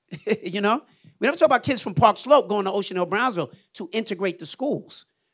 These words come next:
right? And so, so when I think about that, the, the, the, the, there's a finite number of kids who will go from this one neighborhood to go over there.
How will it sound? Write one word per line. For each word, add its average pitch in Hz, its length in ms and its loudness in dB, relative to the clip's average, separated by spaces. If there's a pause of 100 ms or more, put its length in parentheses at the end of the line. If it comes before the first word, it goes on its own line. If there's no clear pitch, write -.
right? 185 240 2
And 190 100 -10
so, 202 400 6 (160)
so 220 240 0
when 196 140 2
I 269 120 6
think 285 200 -2
about 208 360 4
that, 180 220 2 (360)
the, 170 100 0
the, - 360 -6
the, 170 140 -2
the, 170 340 -4
there's 165 140 0
a 175 80 2
finite 277 480 4
number 220 240 4
of 180 100 2
kids 269 380 0
who 214 80 -4
will 196 180 4
go 208 260 6
from 175 220 -2
this 180 180 0
one 180 200 0
neighborhood 165 400 2
to 165 60 -6
go 160 140 2
over 156 140 0
there. 160 280 -2